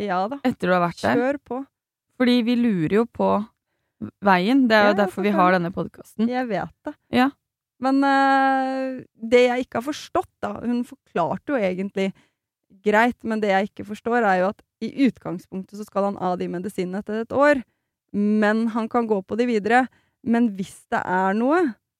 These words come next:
Speaker 1: så håper man jo at man kan operere, og da er det jo sikkert en annen behandling som gjelder. Altså, det er der jeg er litt sånn, og hun, som jeg har sagt før, forklarer kanskje litt dårlig.
Speaker 2: Mm.
Speaker 1: Så ja,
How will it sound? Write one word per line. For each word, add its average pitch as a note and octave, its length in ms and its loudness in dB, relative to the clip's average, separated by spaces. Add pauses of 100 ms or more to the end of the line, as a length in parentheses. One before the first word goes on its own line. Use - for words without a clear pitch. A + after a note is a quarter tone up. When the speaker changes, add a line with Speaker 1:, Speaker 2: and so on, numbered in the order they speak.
(840)
Speaker 1:
så B3+ 260 2
håper G#3+ 240 0
man F#3+ 160 -4
jo G3 140 -4
at G#3 120 -8
man A3 140 -4
kan A3+ 160 -6
operere, G#3+ 720 -4
og A3 140 -2
da A#3+ 160 0
er G3+ 60 2
det G#3 120 0
jo - 160 -18
sikkert - 240 -10
en G#3 120 -4
annen F#3 300 -4
behandling G3 580 -6
som C4 120 -2
gjelder. A3+ 240 -2
Altså, B3 220 -6
det A3+ 240 -6
er C4+ 40 4
der A#3 280 0
jeg A3+ 180 -2
er G#3+ 80 -4
litt A#3 160 -6
sånn, G#3 280 -2 (340)
og A#3 80 2
hun, A#3+ 280 0 (280)
som A#3+ 100 -6
jeg A#3 80 -4
har A#3+ 60 -4
sagt - 240 -12
før, B3 300 -2
forklarer G#3+ 440 -6
kanskje A3 400 -8
litt A3 120 -16 (100)
dårlig. A3 260 2 (460)
Speaker 2:
Mm. A3+ 320 -2
Speaker 1:
Så B3+ 80 4
ja, B3 140 8